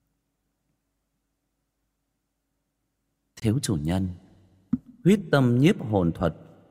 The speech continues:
của Thượng Thanh phái các người quả thực là có thể chấn nhiếp được thần thức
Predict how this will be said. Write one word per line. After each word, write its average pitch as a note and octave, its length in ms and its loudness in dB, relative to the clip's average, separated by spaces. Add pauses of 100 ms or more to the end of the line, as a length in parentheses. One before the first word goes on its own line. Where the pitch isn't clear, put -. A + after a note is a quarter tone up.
(160)
của G#2+ 120 4
Thượng A2+ 220 0
Thanh B2+ 180 -2
phái A#2+ 260 -4
các F#3+ 240 -6
người E2 220 2 (240)
quả F2 200 2
thực F#2+ 240 -4 (640)
là G#2+ 180 4
có G#2+ 120 -4
thể G#2 180 0
chấn B2 280 0
nhiếp - 240 0
được G2+ 220 0
thần E2+ 200 -2
thức F3+ 160 -2